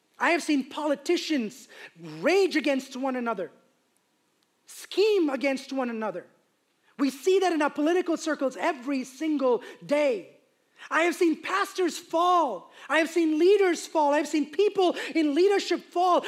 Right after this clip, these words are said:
time and time again because somebody accuses them, puts them down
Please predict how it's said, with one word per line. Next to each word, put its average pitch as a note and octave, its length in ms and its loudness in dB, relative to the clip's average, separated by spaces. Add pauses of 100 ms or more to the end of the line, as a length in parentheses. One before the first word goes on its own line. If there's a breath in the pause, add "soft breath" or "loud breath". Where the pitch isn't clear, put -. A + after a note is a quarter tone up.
(120)
time G4 340 0
and E4+ 140 2
time F#4 240 0
again D4+ 480 0 (300 loud breath)
because C4 280 0
somebody D4 680 0
accuses A#3+ 640 -2
them, A3 200 -2 (220 loud breath)
puts - 380 -6
them A3+ 420 -4 (240 loud breath)
down G#3+ 480 -4